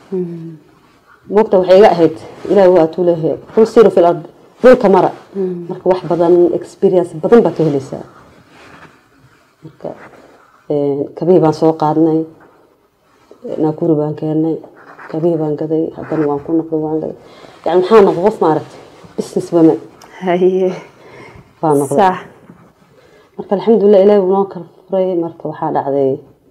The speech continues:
Speaker 2: een, markii dambe inuu canug aad iiga xanuunsaday. Markii yara aad iiga xanuunsaday.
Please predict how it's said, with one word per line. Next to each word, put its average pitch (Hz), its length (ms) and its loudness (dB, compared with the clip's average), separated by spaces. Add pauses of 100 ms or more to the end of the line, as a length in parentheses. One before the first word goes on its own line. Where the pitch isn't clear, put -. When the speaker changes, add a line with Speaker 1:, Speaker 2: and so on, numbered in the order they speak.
(640)
Speaker 2:
een, 135 320 -2
markii 156 220 -6
dambe 135 300 -2 (380)
inuu 147 260 0
canug 143 220 -4
aad 143 320 -2
iiga 135 180 -6
xanuunsaday. 139 540 -10 (920)
Markii - 280 -12
yara 143 220 -8
aad 139 140 -10
iiga 147 180 -6
xanuunsaday. 151 460 -12